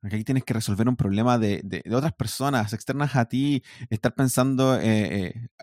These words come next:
en una startup, seas desarrollador o seas el contador de la startup,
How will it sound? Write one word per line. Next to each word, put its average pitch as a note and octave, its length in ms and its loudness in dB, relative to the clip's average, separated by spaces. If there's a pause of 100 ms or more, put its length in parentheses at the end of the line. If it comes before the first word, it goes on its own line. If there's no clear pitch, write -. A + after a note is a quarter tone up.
en A2 80 0
una B2 100 2
startup, C3 400 0 (280)
seas B2 300 0
desarrollador A2+ 600 2
o A#2 40 -4
seas A2+ 500 4 (320)
el F#2+ 200 -2
contador G#2 380 2
de C3+ 80 0
la C3+ 40 2
startup, C#3+ 380 -2